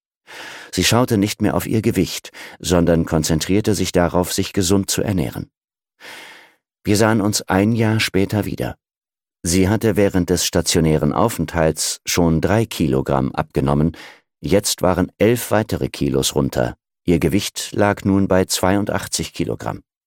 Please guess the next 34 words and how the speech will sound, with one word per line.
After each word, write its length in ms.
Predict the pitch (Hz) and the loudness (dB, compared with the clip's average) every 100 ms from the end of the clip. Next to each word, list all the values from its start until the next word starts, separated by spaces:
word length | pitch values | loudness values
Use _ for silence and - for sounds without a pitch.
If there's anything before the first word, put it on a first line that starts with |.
| _ _ - - - - | _ _ -20 -18 -18 -6
Das 200 | - 82 | 0 2
Medikament 540 | 87 80 78 82 85 78 | 2 0 2 2 2 2
gegen 260 | 78 76 | 0 0
Diabetes 720 | 69 71 67 117 - 82 - - | 0 0 0 -2 -2 -6 -6 -4
konnte 340 | 87 87 92 | -2 0 0
halbiert 380 | 101 98 113 - | 0 0 -2 0
werden, 360 | 73 67 67 - - - _ - | -2 0 -4 -6 -20 -20 _ -6
der 80 | 69 | -4
Blutdruck 640 | 78 92 - 104 104 - - | 0 0 0 -2 -2 -6 -2
war 200 | 87 - | -2 0
ohne 260 | 101 95 104 | 0 2 2
Medikamente 640 | 95 90 87 80 76 76 | 0 0 0 0 0 0
normal. 480 | 82 101 90 64 - _ _ _ _ _ _ _ | 0 0 -2 -4 -10 _ _ _ _ _ _ _
Am 180 | 87 80 | 0 2
meisten 440 | 85 139 - 85 | 2 0 -2 -2
aber 200 | 65 78 | 0 0
freute 440 | 76 82 85 82 90 | 0 2 2 2 0
sie 160 | 85 | 0
sich, 260 | 82 98 - - - - | 0 -2 -4 -16 -14 -4
dass 140 | 98 | -2
sie 120 | 101 | 0
wieder 180 | 95 98 | 2 2
mit 240 | 95 - | 2 0
Genuss 380 | - 98 98 - | 0 2 2 0
essen 320 | - 127 - | -2 -2 -2
konnte 560 | 65 65 60 - 58 67 _ | -2 -2 -2 -2 -6 -6 _
und 120 | 82 | -2
sich 160 | 76 76 | -2 -2
die 100 | 80 | -2
Beschwerden 600 | 76 - 82 85 82 82 | 0 2 4 2 4 2
der 180 | 76 71 | 2 0
Wechseljahre 720 | 80 - 87 80 80 82 92 | 0 0 0 2 0 0 -2
gebessert 440 | 95 76 - - | -2 -2 -4 -8
hatten. 300 | - - - | -12 -12 -14